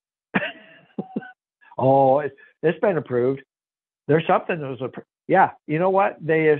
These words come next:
finally approved something. And it's never come out. You, it's, it's not there. It doesn't exist. It's a phantom. They approved the name of,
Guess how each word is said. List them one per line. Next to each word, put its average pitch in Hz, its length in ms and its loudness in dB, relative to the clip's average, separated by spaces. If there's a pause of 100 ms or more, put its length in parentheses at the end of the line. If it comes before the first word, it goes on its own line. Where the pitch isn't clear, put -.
(120)
finally 190 240 -2
approved 185 380 -2
something. 165 360 -8 (1700)
And 143 140 2
it's 147 160 0
never 165 360 2
come 180 200 -6
out. 190 260 -4 (640)
You, 156 220 0 (720)
it's, 147 160 -2
it's 151 320 -8
not 170 260 0
there. 175 380 0 (300)
It 151 60 -2
doesn't 156 260 2
exist. 147 360 2
It's 127 160 -6
a 131 160 -2
phantom. 180 480 -2 (3000)
They 147 120 6
approved 196 360 2
the 208 80 0
name 170 380 -4
of, 135 200 -6